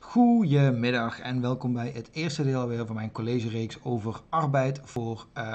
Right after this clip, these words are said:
vijf havo en V W O. Het is een onderwerp waar heel veel over te vertellen valt, dus, eh, vandaag gaan we een kleine introductie doen in het hele concept arbeid. Dus laten we daar snel mee gaan beginnen.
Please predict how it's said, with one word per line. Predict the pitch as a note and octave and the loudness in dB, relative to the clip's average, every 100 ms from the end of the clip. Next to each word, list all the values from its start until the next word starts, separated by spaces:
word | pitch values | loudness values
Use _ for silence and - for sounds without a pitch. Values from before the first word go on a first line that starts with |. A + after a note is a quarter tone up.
| - | -10
vijf | - - E3+ D#3+ | -12 -6 -4 -4
havo | - A#2 A#2 G#2+ | -2 -2 -2 -4
en | - G#2 | -6 -8
V | - G2+ | -8 -6
W | G#2 B2+ | -4 -4
O. | E3 F3 - - - - | -4 -8 -16 -16 -16 -6
Het | D#3 | 0
is | D#3+ | 2
een | G#3+ | 2
onderwerp | G#3 F#3 E3+ D3 | 0 2 2 0
waar | B2 | -2
heel | A2+ G3+ | 0 0
veel | F3+ D3+ | 0 0
over | C3+ | -2
te | B2 | -2
vertellen | A2 - D#3 D3 | -8 -6 -4 -4
valt, | D#3 F3 - | -6 -8 -10
dus, | A#2+ C3 A#2+ | -2 -2 -2
eh, | B2+ | -8
vandaag | A2 B2+ D3 | -6 -2 -2
gaan | C#3+ C3 | 0 0
we | B2+ | 2
een | |
kleine | B2 A2 A2+ | 0 -4 -4
introductie | A#2 G#2+ A#2 D3+ C#3+ | -6 -4 -4 -4 0
doen | C3 C3+ | 2 2
in | C#3 C#3+ | 0 -2
het | C3+ G#2 | -2 -2
hele | A2 A#2 | -4 -4
concept | A2+ A2+ - G#2+ | -4 -8 -6 -10
arbeid. | - G#2+ G#2 F#2+ - | -8 -8 -8 -10 -12
Dus | A2 | -8
laten | A#2 A2+ | -6 -4
we | A2 | -6
daar | G#2 G#2 | -8 -8
snel | - - G#2 G2 A2 | -12 -12 -10 -10 -10
mee | G#2+ | -12
gaan | G2 F2+ F2+ | -12 -12 -10
beginnen. | G#2 C#3 - | -4 -2 -2